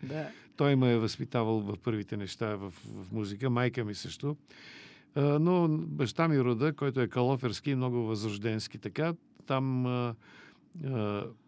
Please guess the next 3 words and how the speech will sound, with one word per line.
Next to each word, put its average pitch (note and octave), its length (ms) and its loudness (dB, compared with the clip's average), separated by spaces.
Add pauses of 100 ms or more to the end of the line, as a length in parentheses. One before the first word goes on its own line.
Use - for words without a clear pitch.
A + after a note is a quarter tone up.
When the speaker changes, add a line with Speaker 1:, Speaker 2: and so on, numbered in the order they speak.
(100)
Speaker 2:
нали, B2 520 0 (420)
архитект B2+ 500 -2
Маричков, A#2 800 -2